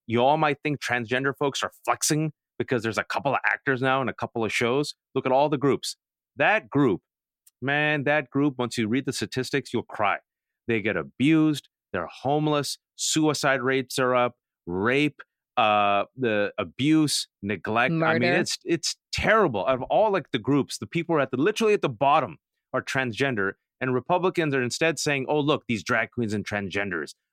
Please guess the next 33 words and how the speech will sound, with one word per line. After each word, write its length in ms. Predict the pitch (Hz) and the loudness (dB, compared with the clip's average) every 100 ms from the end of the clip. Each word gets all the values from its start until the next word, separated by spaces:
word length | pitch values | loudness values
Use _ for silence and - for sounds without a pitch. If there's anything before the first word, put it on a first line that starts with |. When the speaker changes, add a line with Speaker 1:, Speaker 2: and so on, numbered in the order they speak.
| - | -2
Speaker 1:
they're 180 | 131 123 | 0 2
the 80 | |
ones 280 | 113 110 104 | 0 0 -2
in 140 | 98 82 | -4 -4
power." 360 | 90 82 62 - _ _ _ - | -4 -4 -6 -12 _ _ _ -4
And 200 | 127 123 | -4 -2
so 320 | - 131 123 | 0 2 2
the 160 | 113 123 | 0 -2
appeal 460 | 123 - 247 269 | -4 -2 0 0
here 280 | 147 110 85 | 0 0 0
is, 280 | 73 - - _ _ _ _ _ _ _ _ _ - | -2 -6 -10 _ _ _ _ _ _ _ _ _ -2
for 140 | 127 | 4
all 160 | 127 98 | 4 2
of 100 | 73 | -4
us, 220 | - - _ _ _ _ _ | -8 -10 _ _ _ _ _
is 180 | 139 120 | -2 0
that 180 | 135 120 | 0 0
once 380 | 120 220 320 - | -2 -2 -2 0
you 80 | 156 | 2
hear 160 | 147 | 2
this 240 | 131 110 101 | 0 -2 -4
language 520 | 101 95 - - - _ _ _ _ _ _ - | -4 -6 -10 -20 -20 _ _ _ _ _ _ -2
of 140 | 117 | 0
eradication, 840 | 117 113 117 104 - 107 - - - _ _ _ - | 2 2 2 -2 -2 -2 -2 -6 -10 _ _ _ -4
connect 360 | 139 180 - | 0 0 0
the 80 | 147 | -2
dots. 540 | 107 95 - - - - | 0 0 -2 -8 -6 -2
Speaker 2:
Mm-hmm. 340 | 175 185 202 208 _ _ - | -2 0 -2 -4 _ _ -4
Speaker 1:
Who 180 | 226 254 | 2 4
are 100 | 240 | 4
they 100 | 190 | 2
coming 320 | - 147 135 | 0 0 0
after? 440 | 127 123 - 151 | -2 -4 -2 -4